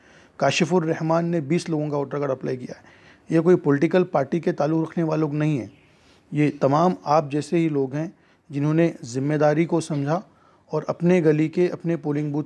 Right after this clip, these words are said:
के अनरजिस्टर्ड वोटर्स को अप्लाई किया। अभी आप सब लोगों से गुजारिश करता हूँ कि आप हफ्ते में दो घंटे इस प्रोग्राम पे स्पेंड कीजिए, ताकि लाखों करोड़ों वोटर्स जो वोटर लिस्ट से गायब हैं, वो सिस्टम में वापस आ सकें।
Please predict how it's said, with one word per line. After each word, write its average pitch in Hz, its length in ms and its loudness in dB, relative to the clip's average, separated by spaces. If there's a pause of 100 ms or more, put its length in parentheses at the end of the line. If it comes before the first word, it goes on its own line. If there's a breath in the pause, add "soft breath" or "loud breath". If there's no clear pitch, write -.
के 185 180 0 (140)
अनरजिस्टर्ड 156 560 -2
वोटर्स 135 300 0
को 180 140 -2
अप्लाई 139 280 -2
किया। 123 220 -6 (880 soft breath)
अभी 151 160 4
आप 147 160 4
सब 175 240 -2
लोगों 175 200 0
से 170 120 -2
गुजारिश 151 360 -2
करता 151 280 -8
हूँ 165 200 -4 (480 soft breath)
कि 165 60 -2 (140)
आप 151 240 4 (380)
हफ्ते - 360 -2
में 180 240 0 (240)
दो 139 300 2
घंटे 165 320 0 (120)
इस 170 120 -6
प्रोग्राम 151 420 -6
पे 151 100 -6
स्पेंड 147 300 -8
कीजिए, 143 320 -6 (460 soft breath)
ताकि 160 260 2
लाखों 143 460 4
करोड़ों 160 380 4
वोटर्स 143 340 0
जो 139 140 -4
वोटर 135 200 -4
लिस्ट 139 160 -8
से 151 140 0
गायब 127 300 -2
हैं, 220 120 -4 (360 soft breath)
वो 160 100 -2
सिस्टम 143 360 -4
में 170 120 2
वापस 139 340 -2
आ 123 60 -2
सकें। - 280 -16